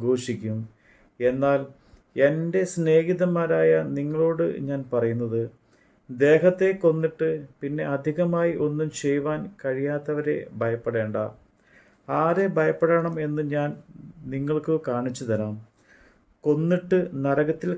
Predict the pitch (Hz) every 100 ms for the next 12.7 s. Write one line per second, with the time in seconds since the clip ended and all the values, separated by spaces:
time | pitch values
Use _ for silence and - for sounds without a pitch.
0 | 160 147 156 - - - 147 139 165 180
1 | 180 147 143 143 143 139 - _ _ _
2 | _ 131 151 156 170 180 175 151 151 147
3 | 147 - 117 120 117 117 117 117 117 117
4 | - _ _ - 120 127 127 127 - _
5 | - _ _ 135 143 170 190 190 151 143
6 | 143 147 147 156 - - 131 135 135 135
7 | 135 131 131 139 147 156 156 135 117 113
8 | 113 117 113 - _ _ _ _ - 139
9 | 151 170 175 196 165 156 151 165 156 160
10 | - 127 143 156 156 - 180 180 - _
11 | _ - 147 156 160 160 165 165 135 139
12 | 135 - 143 143 139 143